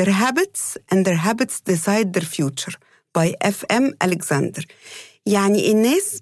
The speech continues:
مش بتحدد المستقبل بتاعها، بس هم بيحددوا أو بيقرروا العادات بتاعتهم، والعادات بتاعتهم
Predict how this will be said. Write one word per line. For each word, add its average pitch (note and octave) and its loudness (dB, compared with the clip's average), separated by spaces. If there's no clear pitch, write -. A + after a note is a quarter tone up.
مش A3 4
بتحدد C#4+ -2
المستقبل G3 2
بتاعها، D3 -2
بس F3+ 0
هم G3 4
بيحددوا F3+ 0
أو F#3 2
بيقرروا F#3 0
العادات F#3+ 2
بتاعتهم، G#3+ -2
والعادات G#3 2
بتاعتهم D4+ 0